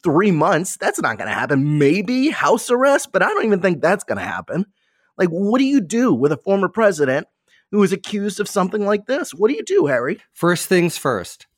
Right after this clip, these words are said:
Speaker 2: You bring in a special counsel who looks at the facts and law and makes a recommendation.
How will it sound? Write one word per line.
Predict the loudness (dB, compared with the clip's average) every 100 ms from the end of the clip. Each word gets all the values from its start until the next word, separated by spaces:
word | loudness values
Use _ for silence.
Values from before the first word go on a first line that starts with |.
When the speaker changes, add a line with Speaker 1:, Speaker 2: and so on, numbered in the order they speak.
| _ -4
Speaker 2:
You | 0
bring | 2 2
in | 2
a | 2
special | 0 0 0 -2
counsel | -2 -2 -2 -4 -6 -8 -10 -18 -18 -2
who | 0
looks | 2 2 0 -2 -12 -6
at | -2 0 -2 -2
the | 0 0
facts | 0 0 0 -4
and | -4 0
law | 0 0
and | -2
makes | -4 -4 -4
a |
recommendation. | -2 -2 -4 -6 -4 -4 -6 -8 -14